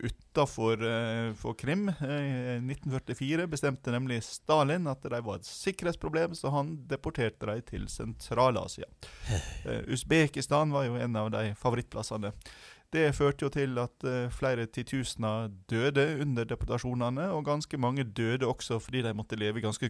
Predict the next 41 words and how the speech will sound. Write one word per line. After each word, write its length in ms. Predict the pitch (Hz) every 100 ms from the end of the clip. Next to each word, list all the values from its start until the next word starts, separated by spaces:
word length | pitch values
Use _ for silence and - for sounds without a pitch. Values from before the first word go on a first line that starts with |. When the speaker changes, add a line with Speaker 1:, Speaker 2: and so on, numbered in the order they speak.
| -
Speaker 1:
kummerlige 560 | - 107 120 110 101
forhold 680 | 98 - 104 - 117 107 95 -
i, 320 | 107 98 101
eh, 320 | 92 90 90 -
i 160 | 113
Sørøst-Asia, 560 | 101 - 101 101 101 98
eller 320 | 107 104 104
i 320 | 110 110 90 - -
Øst-, 240 | 107 113
eh, 260 | 107 107 117 113
i 140 | 110
dette 200 | 107 107
området. 340 | 101 95 95 - _
Speaker 2:
Mm. 120 | 98 90 - - - - - -
Speaker 1:
Eh, 300 | 151 156 156
på 240 | - 170
slutten 240 | 233 226
av 80 | 151 190
åttitallet 480 | 151 123 120 160 208
så 160 | 180
fikk 180 | 170 160
de 160 | 135 120
jo 140 | 123
lov 260 | 131 135 107
å 280 | 113 110 -
komme 260 | 117 113
tilbake, 800 | - 117 113 117 127 - 156 202
og 140 | 208 160
det 160 | 156 151 - - -
bor 200 | 170 135
da 260 | 151 123
i 100 | 117
dag 240 | 131 135 117
en 120 | 123
ganske 260 | 127 131 131
stor, 540 | - - 143 120 104 - - -
eh, 420 | 110 107 107 101 - -
en 200 | 120 98 - _ _ _
tartar, 520 | 127 - 131 107 98 - -
eh, 320 | 107 104 98
minoritet 680 | 110 101 104 107 117 104